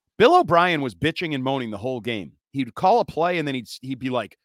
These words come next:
throwing his hands and his head down and bitching to whoever he's on the headset with, whoever he's listening to. He is, uh,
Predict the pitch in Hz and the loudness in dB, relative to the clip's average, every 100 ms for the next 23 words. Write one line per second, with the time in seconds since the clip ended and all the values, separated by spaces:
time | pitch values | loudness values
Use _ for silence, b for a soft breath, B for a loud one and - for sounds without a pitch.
0 | _ _ - 135 180 180 147 151 160 165 | _ _ -16 -8 -6 -6 -8 -10 -10 -10
1 | 143 131 107 156 151 147 151 147 127 95 | -10 -12 -10 -10 -8 -4 -4 -4 -6 -4
2 | 156 165 156 131 127 156 151 143 135 143 | -4 -4 -4 -2 2 2 0 -2 -2 -2
3 | 143 131 127 131 - 143 - 139 135 117 | -2 -2 -2 -4 -2 -2 0 -2 -2 -2
4 | 135 143 92 113 135 139 135 127 127 131 | -2 -2 -4 -4 -4 -4 -8 -6 -6 -6
5 | - _ _ _ 196 233 208 135 147 131 | -10 _ _ _ -4 0 0 2 6 6
6 | 120 | 6